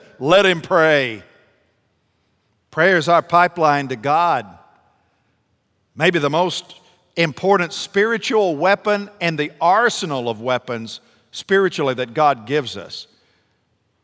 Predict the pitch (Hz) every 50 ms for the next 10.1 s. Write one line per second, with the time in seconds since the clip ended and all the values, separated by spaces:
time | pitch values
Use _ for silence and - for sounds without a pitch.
0 | _ _ _ _ _ _ _ _ _ _ _ _ _ - 120 131 151 175 170 -
1 | 156 139 131 127 123 127 139 156 165 165 143 135 - 127 139 135 - - 175 170
2 | 165 139 127 123 127 139 165 180 190 190 156 147 131 127 123 - 123 147 160 170
3 | 175 170 175 160 160 175 185 190 175 160 170 170 170 196 190 185 180 165 139 117
4 | 101 92 92 - 113 107 101 104 104 98 104 - - 117 104 - 98 92 90 -
5 | 95 87 - 60 - _ _ _ _ _ _ _ _ _ _ _ _ _ _ _
6 | _ _ _ _ _ _ _ _ _ _ _ _ _ _ _ _ - 139 - 170
7 | 151 135 139 151 165 156 139 170 180 202 196 165 156 135 156 160 - - 151 135
8 | - - 147 147 160 185 185 143 - - - 180 196 202 196 185 180 170 147 139
9 | 165 196 - - 139 147 160 - - 196 190 - - - 214 196 - _ - 95
10 | 71